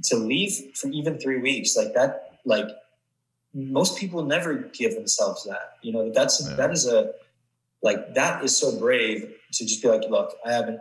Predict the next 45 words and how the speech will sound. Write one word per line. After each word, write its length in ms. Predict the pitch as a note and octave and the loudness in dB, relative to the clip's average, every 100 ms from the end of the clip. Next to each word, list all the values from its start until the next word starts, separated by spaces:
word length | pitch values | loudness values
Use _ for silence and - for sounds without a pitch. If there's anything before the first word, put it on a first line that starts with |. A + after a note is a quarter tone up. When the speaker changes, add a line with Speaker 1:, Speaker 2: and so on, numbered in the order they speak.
| A2+ | -2
Speaker 1:
I 60 | |
have 120 | C#3 C#3 | 0 0
an 60 | |
issue." 480 | B2 - A#2 A#2+ A#2+ | 0 0 0 -4 -6
And 80 | A2+ | -6
I'm, 260 | G#2 A2 - - - _ _ | -6 -8 -14 -20 -20 _ _
I, 180 | B2+ C#3 | 2 2
again, 300 | C3+ D#3 A2+ | 2 2 2
this 180 | A#2+ - | 0 0
is 60 | C3 | 4
what 80 | |
I 40 | B2 | 4
always 200 | A#2+ A2+ | 4 2
say 100 | B2 A2 | 0 -2
to 20 | |
people 360 | A#2 G#2 A2+ | -6 -4 0
that 100 | A2 A2 | 4 2
are 200 | G#2+ A2 | 2 0
stuck 380 | - A#2+ - | 0 0 -2
in 60 | A2 | -6
it 120 | G2+ F#2 | -8 -6
is, 120 | - | -2
like, 140 | - - _ _ _ _ _ G#2+ | -2 -4 _ _ _ _ _ -10
you, 500 | G#2+ F3 A3+ A3+ - - _ _ _ _ _ _ _ - | -2 0 2 0 -8 -18 _ _ _ _ _ _ _ 0
it 100 | E3+ | 2
is 280 | A#3 A#2+ A2+ | 2 0 0
not 300 | C#3 C#3+ C#3 | 0 0 -2
your 120 | A#2+ | -4
fault 460 | - G2+ G#2+ - - - - _ _ _ - | -4 2 2 2 -4 -8 -16 _ _ _ -2
that 80 | A2+ | 0
you 200 | A2+ A2+ | 0 -2
are 140 | G2+ | -2
an 80 | G2+ | -4
addict, 480 | A2 A2+ A2 G#2+ - - | -4 -2 -2 -2 -8 -6
or 100 | A#2+ | -2
that 200 | A2 A2 | 0 0
something 280 | - A2+ A2 | -2 -4 -4
happened 380 | A2 G#2+ A2 | -4 -4 -8
to 60 | G#2 | -10
you, 180 | G#2 G#2 | -10 -4
or 60 | |
that 180 | G#2 G#2 | -4 -4
you 100 | A2+ | -6
were 120 | A2 | -8
beaten 420 | G#2 - A2 - | -10 -10 -10 -12